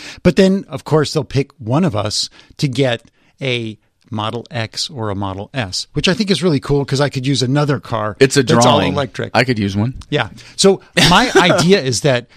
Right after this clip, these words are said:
Speaker 1: we coordinate between the three of us so that
Speaker 2: Mm-hmm.
Speaker 1: all of our listeners use one of our codes.
Speaker 2: Mm-hmm.
Speaker 1: I'm, I'm open. We could Rochambeau right now.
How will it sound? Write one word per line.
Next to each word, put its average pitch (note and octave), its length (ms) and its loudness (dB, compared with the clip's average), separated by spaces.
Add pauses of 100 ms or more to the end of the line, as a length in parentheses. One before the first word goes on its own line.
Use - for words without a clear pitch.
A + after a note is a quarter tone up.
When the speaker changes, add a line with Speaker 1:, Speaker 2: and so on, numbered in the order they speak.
Speaker 1:
we D#3+ 300 2
coordinate C#3+ 720 -2
between C3 320 0
the A2+ 40 -2
three D3 220 -4
of D3+ 100 -2
us E3+ 160 -2
so - 220 0
that A#2+ 180 2
Speaker 2:
Mm-hmm. D3 140 -4
Speaker 1:
all C#3+ 180 0
of E3+ 80 0
our C#3 140 0
listeners F3 640 -2 (220)
use C3 220 -2
one B2+ 280 4
of F3+ 100 0
our A#2 140 0
codes. G#2+ 460 0
Speaker 2:
Mm-hmm. E3 160 -2 (100)
Speaker 1:
I'm, F3 240 0
I'm D#3 180 0
open. D#3 380 -2 (260)
We C#3 100 -4
could D3+ 160 -2
Rochambeau C#3+ 500 0
right C3+ 220 0
now. B2+ 300 -6